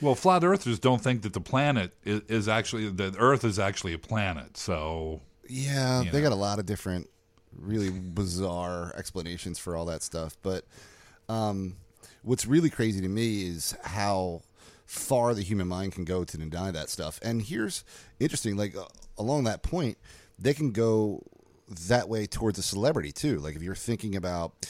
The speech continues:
Speaker 2: a Roman Polanski or, like, whoever it is,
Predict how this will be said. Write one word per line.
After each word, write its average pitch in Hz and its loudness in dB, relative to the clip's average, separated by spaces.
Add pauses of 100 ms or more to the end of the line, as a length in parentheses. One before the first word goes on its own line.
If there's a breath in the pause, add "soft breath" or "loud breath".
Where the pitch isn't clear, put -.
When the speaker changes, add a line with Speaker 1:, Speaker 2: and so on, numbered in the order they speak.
(180 loud breath)
Speaker 2:
a 107 0
Roman 104 2
Polanski 90 -4
or, 87 -4
like, 95 -8
whoever 110 2
it 85 -4
is, 80 -4